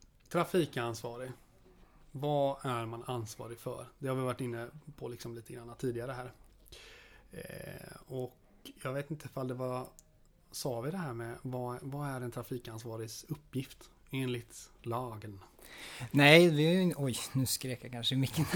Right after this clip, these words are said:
Speaker 2: <laughs> Nej, det har vi ju inte varit inne på egentligen, utan det, det vi har konstaterat hittills, eh, tycker jag, det är så här att vi, vi har fyra krav på oss för att få ansöka om ett trafiktillstånd. Ett av de kraven är att det ska finnas en fysisk person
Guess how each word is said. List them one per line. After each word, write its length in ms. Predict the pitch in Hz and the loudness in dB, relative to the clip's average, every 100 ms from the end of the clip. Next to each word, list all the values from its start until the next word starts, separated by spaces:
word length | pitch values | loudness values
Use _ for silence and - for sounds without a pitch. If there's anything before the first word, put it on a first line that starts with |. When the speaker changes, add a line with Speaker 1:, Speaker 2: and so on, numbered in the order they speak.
| 151 - | 0 -2
Speaker 2:
<laughs> 320 | - - - | -2 -4 0
Nej, 360 | - 151 170 185 | 6 8 10 12
det 100 | 180 | 12
har 160 | 156 180 | 12 12
vi 100 | 202 | 10
ju 120 | 190 | 10
inte 400 | 160 - 147 143 | 8 6 2 2
varit 180 | 135 135 | 2 2
inne 200 | 135 165 | 4 4
på 280 | 160 135 123 | 4 4 2
egentligen, 1040 | 131 127 123 147 180 151 - 127 123 120 | -2 -2 0 4 4 2 0 0 0 -2
utan 480 | 135 147 143 131 147 | -2 2 2 4 8
det, 160 | 180 | 8
det 140 | 170 175 | 10 10
vi 60 | |
har 80 | 185 | 10
konstaterat 520 | 180 160 160 196 220 | 10 8 6 6 8
hittills, 720 | 175 180 135 135 127 117 - | 6 6 4 4 0 0 -2
eh, 220 | 135 127 120 - _ | -2 -4 -6 -12 _
tycker 200 | - 131 | -6 0
jag, 200 | 147 139 | 2 4
det 100 | 135 | 2
är 40 | 143 | 2
så 120 | 135 | 2
här 120 | 127 | -2
att 160 | 120 - | -4 -4
vi, 520 | 131 131 127 120 90 - - _ | -2 0 0 -4 -8 -18 -20 _
vi 140 | 143 143 | 0 2
har 100 | 147 | 6
fyra 320 | - 170 180 | 8 10 8
krav 220 | 143 139 | 6 2
på 220 | 135 127 | 2 0
oss 140 | 120 - | 0 0
för 100 | 123 | -2
att 120 | 110 | -2
få 100 | 127 | -2
ansöka 280 | 120 123 117 | -2 -2 -6
om 60 | |
ett 80 | 113 | -8
trafiktillstånd. 640 | 113 123 117 117 151 147 - | -6 -6 -6 -2 0 0 2
Ett 260 | 156 - 147 | 0 2 0
av 60 | |
de 180 | 135 127 | 2 0
kraven 420 | - 143 139 127 | 0 0 2 0
är 80 | 123 | 0
att 80 | 117 | -2
det 80 | 117 | -6
ska 120 | 120 | -4
finnas 340 | - 135 139 | 0 2 4
en 100 | 143 | 2
fysisk 520 | - 165 143 147 - | 2 2 2 -2 -2
person 480 | 151 135 131 120 117 | 0 0 0 -2 -4